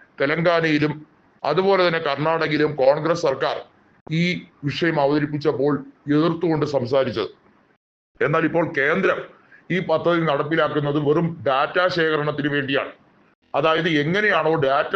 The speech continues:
ശേഖരിച്ച് മറ്റ് ഏജൻസികൾക്ക്, തെരഞ്ഞെടുപ്പ് വിദഗ്ധർക്ക്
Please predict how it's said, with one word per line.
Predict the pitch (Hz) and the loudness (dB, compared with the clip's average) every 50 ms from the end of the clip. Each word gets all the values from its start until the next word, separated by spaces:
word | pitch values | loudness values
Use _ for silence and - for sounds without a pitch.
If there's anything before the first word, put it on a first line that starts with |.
| 190 - - | -2 0 0
ശേഖരിച്ച് | 151 147 139 143 131 117 104 - 143 147 147 - - _ _ _ _ _ _ _ _ - - | -2 0 0 -2 -2 -4 -4 -2 -2 -2 -4 -6 -12 _ _ _ _ _ _ _ _ -8 -4
മറ്റ് | 151 165 160 180 175 156 156 160 175 | -4 -2 -2 0 0 2 2 2 2
ഏജൻസികൾക്ക്, | 185 190 214 220 214 190 165 190 156 156 127 104 - - - _ - - | 2 2 2 0 0 0 -2 0 0 -2 -2 -2 -6 -12 -16 _ -6 -2
തെരഞ്ഞെടുപ്പ് | 143 147 170 175 185 190 185 190 185 165 165 196 180 156 | 0 0 0 0 0 0 0 0 0 0 2 0 2 2
വിദഗ്ധർക്ക് | 143 147 156 147 151 - 156 143 - 160 | 0 0 -2 -2 0 -2 -2 -2 -2 -2